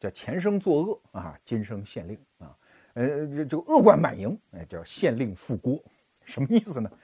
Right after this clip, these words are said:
就是说上辈子不积德，你这辈子才当县令啊。你别以为县大老爷的威风，那是跟老百姓，在官场里面你那是最小的，老挨欺负。那什么叫县令复锅呢？就是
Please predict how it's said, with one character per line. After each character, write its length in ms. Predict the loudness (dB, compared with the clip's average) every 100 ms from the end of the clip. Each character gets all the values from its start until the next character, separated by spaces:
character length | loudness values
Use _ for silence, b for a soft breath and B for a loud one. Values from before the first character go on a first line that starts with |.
| b b
就 100 | 4
是 40 |
说 60 | 4
上 280 | 4 6 8
辈 100 | 8
子 80 |
不 160 | 6 -2
积 160 | 0 -2
德， 180 | 2
你 140 | 0 0
这 100 | -2
辈 160 | -4
子 140 | -4 -6
才 180 | -12 -14 -10
当 160 | -10
县 200 | -8 -8
令 120 | -8 -10 -16
啊。 80 | -20 _ _
你 100 | -6
别 160 | 2 4
以 140 | 4
为 100 | 2
县 180 | -2 -2
大 120 | 0
老 180 | 0 -2
爷 60 | -6
的 100 | -4
威 180 | -2 -4
风， 160 | -6
那 60 | -8
是 80 | -4
跟 100 | 0
老 100 | 0
百 160 | -2 -8
姓， 160 | -14 -18 b b
在 140 | b 6
官 320 | 10 10 10
场 200 | 8 2
里 120 | 0
面 180 | 0 -2
你 60 | 0
那 120 | 2
是 60 |
最 220 | 4 4 4
小 200 | 2 -4
的， 120 | -8
老 140 | -8
挨 200 | -4 -4
欺 240 | -4 -6 -10
负。 100 | -10 _ b b b
那 120 | b 2
什 120 | 2
么 140 | 2
叫 100 | 2
县 320 | 0 0 0
令 160 | 2 0
复 240 | -2 -4 -6 -2
锅 280 | 2 4
呢？ 160 | 4 0 _ b b b b
就 100 | -2
是 140 | -2